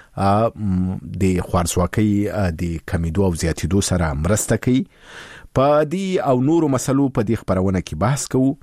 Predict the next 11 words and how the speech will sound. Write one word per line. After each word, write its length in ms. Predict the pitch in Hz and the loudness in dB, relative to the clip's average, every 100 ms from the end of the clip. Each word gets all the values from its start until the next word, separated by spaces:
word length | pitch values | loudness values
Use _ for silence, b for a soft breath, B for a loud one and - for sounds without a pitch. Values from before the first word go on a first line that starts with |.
| _ _ _ _ _ | _ _ _ _ _
په 80 | 127 | -4
خپرونه 440 | 127 160 156 160 156 | -2 0 2 2 0
کې 160 | - | 0
مو 180 | 143 139 | 0 0
دوو 420 | 123 135 143 147 131 | 2 2 4 4 2
افغان 500 | - 104 - 120 110 | 2 -2 0 0 0
ښځو 260 | - 104 | -2 -4
ته 120 | 107 92 | -2 0
بلنه 300 | 92 95 92 | 0 0 0
ورکړې 420 | 87 - 92 87 | -2 -2 0 0
چې، 200 | - | 0